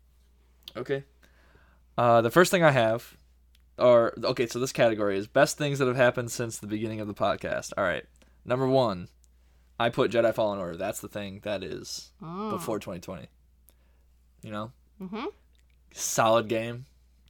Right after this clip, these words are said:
Speaker 1: Not a, not a bump in that game. It, it's a really good Star Wars game. Like, it, it stays true to the, to the Force idea. It's not cheesy. There's no, like, cheesy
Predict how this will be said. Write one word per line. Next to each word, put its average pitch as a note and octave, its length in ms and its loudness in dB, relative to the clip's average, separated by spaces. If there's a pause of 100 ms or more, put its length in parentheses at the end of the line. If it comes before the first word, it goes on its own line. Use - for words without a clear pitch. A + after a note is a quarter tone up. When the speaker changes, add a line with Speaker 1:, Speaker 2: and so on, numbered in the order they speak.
(100)
Speaker 1:
Not A#2 460 0
a, A#2 120 4
not A2+ 240 -2
a A#2+ 80 6
bump B2 280 4
in C#3+ 100 0
that C3+ 180 2
game. A2 380 -4
It, A#2+ 180 0
it's C3 180 2
a C3 100 4
really C#3+ 240 4
good D3 380 -2
Star C3+ 220 4
Wars C#3 240 2
game. C#3+ 320 -6 (480)
Like, B2 140 2
it, B2 180 2
it B2 140 4
stays C#3+ 280 2
true D3 220 -4
to - 0 -
the, C3 200 0
to - 180 -8
the A2 80 -6
Force B2+ 360 0
idea. A#2+ 520 0
It's - 180 -8
not B2 300 -4
cheesy. A#2+ 760 -4
There's A2 220 -6
no, A#2 200 -2
like, A#2 240 -2
cheesy D3 680 -4